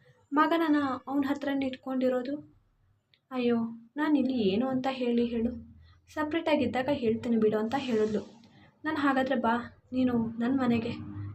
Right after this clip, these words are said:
ನನ್ನಿಂದ ಏನಾದ್ರೂ ಹೆಲ್ಪ್ ಸಿಗುತ್ತಾ ಅಂತ ನೋಡೋಣ" ಅಂತ ಹೇಳ್ದೆ. ಆಗ ಅವಳನ್ನ ಕರ್ಕೊಂಡು ನನ್ ಮನೆಗೆ ಕರ್ಕೊಂಡ್ ಬಂದೆ.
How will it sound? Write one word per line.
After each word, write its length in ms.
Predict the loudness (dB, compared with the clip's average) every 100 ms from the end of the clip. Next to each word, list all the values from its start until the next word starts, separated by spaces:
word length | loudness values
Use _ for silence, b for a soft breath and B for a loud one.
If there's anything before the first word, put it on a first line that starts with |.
| -6
ನನ್ನಿಂದ 320 | 0 2 4
ಏನಾದ್ರೂ 420 | 4 4 2 2 2
ಹೆಲ್ಪ್ 300 | 0 0 -4
ಸಿಗುತ್ತಾ 380 | -2 -2 -2
ಅಂತ 200 | -4 -2 2
ನೋಡೋಣ" 360 | 2 2 0 0
ಅಂತ 180 | -2 -2
ಹೇಳ್ದೆ. 520 | 0 2 0 -4 -12 _ b b b b 0
ಆಗ 180 | 4 6 6
ಅವಳನ್ನ 280 | 6 6 4
ಕರ್ಕೊಂಡು 400 | 0 -2 -2 -2
ನನ್ 220 | 2 2
ಮನೆಗೆ 260 | 2 2 0
ಕರ್ಕೊಂಡ್ 400 | -4 -4 -4 -2
ಬಂದೆ. 380 | 0 0 -2